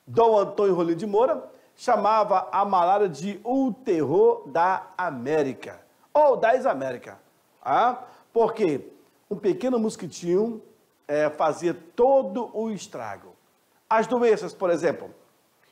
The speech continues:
os ciclos das doenças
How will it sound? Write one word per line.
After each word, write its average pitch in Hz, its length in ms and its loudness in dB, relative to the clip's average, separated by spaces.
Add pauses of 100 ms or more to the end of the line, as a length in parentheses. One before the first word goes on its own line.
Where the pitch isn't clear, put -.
(240)
os 226 180 2
ciclos - 920 -2
das 156 240 -4
doenças 147 640 -2